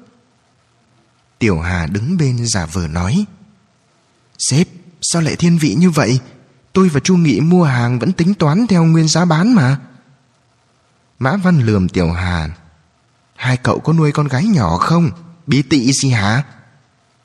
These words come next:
Tiểu Hà cười: "Tôi biết rồi, đùa tí thôi mà." Nghê Khả cảm kích nhìn Mã Văn rồi nói ra mấy lời từ đáy lòng: "Cảm ơn ông chủ." "Không có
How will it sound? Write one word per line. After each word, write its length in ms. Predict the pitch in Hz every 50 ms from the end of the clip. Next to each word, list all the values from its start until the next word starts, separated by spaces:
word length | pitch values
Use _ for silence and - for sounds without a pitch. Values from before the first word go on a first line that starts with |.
| _ _ _ _ _ _ _ _
Tiểu 180 | 101 98 85 73
Hà 240 | 85 85 85 80
cười: 420 | - - - 101 95 85 78 76 - - - - _ _ _ _ _ _ _ _ _ _ _ _ _ _
"Tôi 140 | - 110 107
biết 180 | 101 110 139 - -
rồi, 400 | - - 110 95 95 101 98 92 - - - -
đùa 180 | 117 120 120
tí 240 | - 143 143 175 240
thôi 120 | 226 208
mà." 340 | 180 147 120 110 120 139 135 - - - - _ _ _ _ _ _ _ _ _ _ _ _ _ _ _ _ _ _ _ _ _ _ - -
Nghê 200 | 165 180 185 170
Khả 260 | - - 107 90 80
cảm 300 | - - 90 82 73 80
kích 280 | - - 220 226 - 107
nhìn 220 | 107 104 85 78
Mã 200 | 80 85 - - 208 196 151
Văn 240 | 131 127 127 123 117 - - -
rồi 180 | - - 110
nói 260 | 110 107 95 135 214 226
ra 140 | 190 - 156
mấy 300 | 151 143 135 131 160 220 220
lời 300 | 135 104 95 90 82 78
từ 120 | - 87 73
đáy 200 | - 90 110 170 226 190 113
lòng: 200 | 87 82 76 78 - - _ _ _ _ _ _ _ _ _ _ _ _ _ _ _ _ _ -
"Cảm 200 | 92 85 85 95
ơn 160 | 110 117 120
ông 140 | 123 127 120
chủ." 420 | - 117 101 92 90 98 110 107 - - - _ _ _ _ _ _ _ _ _ _ _ _ _ _ _ _ _ _ _ _ _ _
"Không 200 | - - 117 110
có 120 | - 131